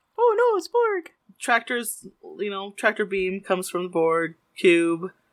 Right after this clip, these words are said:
Speaker 2: latches onto you and starts pulling you into the Borg cube.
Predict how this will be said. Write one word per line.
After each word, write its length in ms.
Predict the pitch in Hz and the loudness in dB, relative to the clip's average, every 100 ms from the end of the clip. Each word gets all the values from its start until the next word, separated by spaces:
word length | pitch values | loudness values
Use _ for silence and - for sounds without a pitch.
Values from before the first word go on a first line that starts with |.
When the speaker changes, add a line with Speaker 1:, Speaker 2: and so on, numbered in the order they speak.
| _ _ _ _ - - - | _ _ _ _ -6 -2 0
Speaker 2:
latches 360 | 294 339 294 285 | 4 4 4 4
onto 240 | 277 277 | 4 4
you 280 | 269 262 262 | 4 4 4
and 120 | 208 | 2
starts 340 | - 247 214 - | 2 2 2 0
pulling 320 | 349 311 269 | 4 4 4
you 160 | 247 247 | 0 0
into 320 | 254 240 262 | 0 -2 -2
the 80 | 226 | -2
Borg 380 | 208 262 233 214 - | 0 2 2 2 -4
cube. 380 | 226 208 185 | -2 -2 -2